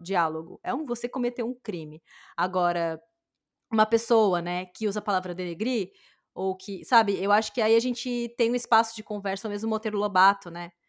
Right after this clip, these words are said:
A gente tem um espaço de conversa, e o que eu ouvi falar também, que eu também não sei se eu concordo, é que a arte, ela não necessariamente tem que militar. A arte, ela tem que,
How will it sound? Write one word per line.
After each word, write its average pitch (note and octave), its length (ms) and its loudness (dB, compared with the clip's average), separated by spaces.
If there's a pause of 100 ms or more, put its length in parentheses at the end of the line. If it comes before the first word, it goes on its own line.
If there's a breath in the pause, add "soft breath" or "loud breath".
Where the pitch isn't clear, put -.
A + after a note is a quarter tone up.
(400)
A - 20 -12
gente F#3+ 220 -8
tem G#3 140 0
um - 20 -2
espaço G#3 340 0
de - 80 -14
conversa, G3+ 800 -4
e G3+ 180 -6
o G#3+ 60 -4
que A3 160 -6
eu G#3+ 60 0
ouvi G#3+ 260 0
falar A3 240 -2
também, G#3 600 -6
que - 140 -18
eu F#3 120 -14
também G3 220 -12
não F#3+ 40 -12
sei - 160 -16
se - 100 -20
eu - 60 -20
concordo, - 680 -12 (400 loud breath)
é G3 140 -4
que A3+ 240 -4
a G3 80 4
arte, G3 600 2
ela F3+ 160 -2
não F#3+ 160 -6
necessariamente G#3+ 560 -6
tem A3 100 -8
que A3 140 -12
militar. G#3+ 580 -4 (180)
A - 140 -8
arte, F#3 380 -2
ela G3+ 100 -4
tem G3+ 240 -8
que, G3+ 420 -14